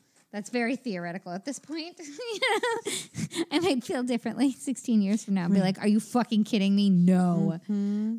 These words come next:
Speaker 1: Uh, but I, you know, I'd, li-, I'd like to think not. 'Cause, I mean, booze, e-, especially it, for ourselves in our thirties, like, it's such a part of, like, regular life, you know? You have a couple of glasses of wine,
Speaker 2: Yeah.
Speaker 1: you have a whiskey, whatever. Like, it's hard to,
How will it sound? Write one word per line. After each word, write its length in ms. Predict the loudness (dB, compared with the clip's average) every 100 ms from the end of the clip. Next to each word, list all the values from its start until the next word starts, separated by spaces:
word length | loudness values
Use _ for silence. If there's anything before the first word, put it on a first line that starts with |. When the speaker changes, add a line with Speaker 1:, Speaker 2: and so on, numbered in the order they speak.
| -6
Speaker 1:
Uh, 120 | -6
but 100 | -6
I, 180 | -8 -10
you 120 | -10
know, 80 | -8
I'd, 140 | -8
li-, 80 | -10
I'd 140 | -12 -12
like 140 | -12 -14
to 80 |
think 220 | -16 -16 -18
not. 160 | -18 -16
'Cause, 120 | -16
I 60 | -16
mean, 160 | -18 -20 _ _ -12
booze, 480 | -10 -10 -12 -16 -20 -18
e-, 120 | -16
especially 580 | -14 -12 -12 -12 -12 -12
it, 260 | -12 -14 -16
for 120 | -12
ourselves 360 | -10 -10 -10 -10
in 80 | -10
our 100 | -10
thirties, 440 | -12 -12 -12 -10
like, 140 | -12 -14
it's 160 | -14
such 200 | -14 -16
a 520 | -14 -12 -12 -12 -14 -16 _ _ _ _ _ _
part 220 | -10 -6 -4
of, 140 | -2
like, 160 | -2 0
regular 500 | 0 0 0 -2 -2
life, 380 | -4 -4 -6 -10
you 60 |
know? 380 | -10 -10 -12 -14
You 120 | -14 -16
have 200 | -16 -18
a 40 |
couple 260 | -16 -14 -12
of 60 |
glasses 360 | -12 -12 -12 -14
of 100 | -14
wine, 440 | -12 -10 -10 -8
Speaker 2:
Yeah. 200 | -6 -4
Speaker 1:
you 60 | -6
have 160 | -8 -12
a 60 |
whiskey, 500 | -14 -14 -16 -16 -14
whatever. 440 | -14 -14 -14 -14 -14
Like, 220 | -16 -18 _ _ _ _
it's 280 | -18 -18 -18 -16
hard 340 | -14 -14 -14 -18 -16
to, 460 | -14 -12 -14 -16